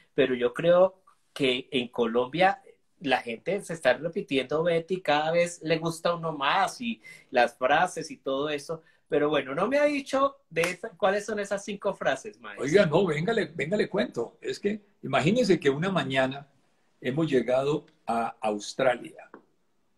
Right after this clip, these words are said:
Speaker 2: ¿no?
Speaker 1: Ujú.
Speaker 2: Una mañana finalmente aterrizamos después de ese viaje tormentoso, ¿no? Cruzando el océano. Finalmente aterrizamos. Bueno, era muy temprano en la mañana, había un sol espléndido, y yo dije, "Bueno,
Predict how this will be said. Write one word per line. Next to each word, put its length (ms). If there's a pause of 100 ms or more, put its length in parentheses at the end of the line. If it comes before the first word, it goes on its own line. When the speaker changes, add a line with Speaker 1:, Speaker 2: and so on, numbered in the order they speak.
(180)
Speaker 2:
¿no? 180
Speaker 1:
Ujú. 280
Speaker 2:
Una 80
mañana 360
finalmente 500
aterrizamos 520
después 260
de 80
ese 160
viaje 420
tormentoso, 840 (640)
¿no? 320 (560)
Cruzando 560
el 80
océano. 500 (220)
Finalmente 460
aterrizamos. 680
Bueno, 220 (500)
era 240
muy 160
temprano 380
en 60
la 60
mañana, 600
había 160
un 100
sol 460 (540)
espléndido, 720 (480)
y 100
yo 100
dije, 240
"Bueno, 380